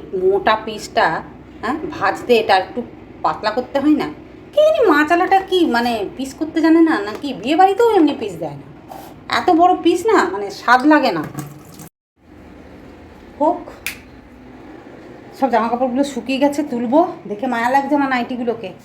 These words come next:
এমনিতেই অনেক পুরনো হয়ে গেছে নাইটিগুলো, রং চটা চটা হয়ে, হয়ে গেছে, <coughs> রোদে থাকলে আরোই। আর এবার আবার ইয়ের থেকে, সেই বিগ বাজারে সেদিনকে যাওয়াতে সানলাইটের কোটোতে, কিন্তু সানলাইট নেই, ইয়েতে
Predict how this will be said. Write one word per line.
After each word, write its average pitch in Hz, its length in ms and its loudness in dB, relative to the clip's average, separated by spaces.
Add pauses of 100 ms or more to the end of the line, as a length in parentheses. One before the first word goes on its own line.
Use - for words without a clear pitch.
(280)
এমনিতেই 240 340 -4
অনেক 247 340 0
পুরনো 240 280 0
হয়ে 233 160 -2
গেছে 233 200 -2
নাইটিগুলো, 214 400 -6 (240)
রং 190 180 -6
চটা 202 180 -8
চটা 196 240 -6
হয়ে, 175 240 -6 (360)
হয়ে 175 160 -12
গেছে, - 220 -14 (120)
<coughs> - 240 -2
রোদে 190 200 -10
থাকলে 202 260 -4
আরোই। 175 240 -4 (420)
আর 196 100 2
এবার 214 220 2
আবার 233 180 2 (1200)
ইয়ের 220 220 0
থেকে, 247 180 2
সেই 247 140 2
বিগ 220 200 -8
বাজারে 247 240 2
সেদিনকে 233 420 -4
যাওয়াতে 220 340 0
সানলাইটের 247 580 -2
কোটোতে, 233 360 -2 (240)
কিন্তু 220 360 -2
সানলাইট 233 440 -2
নেই, 208 200 -2
ইয়েতে 190 200 -6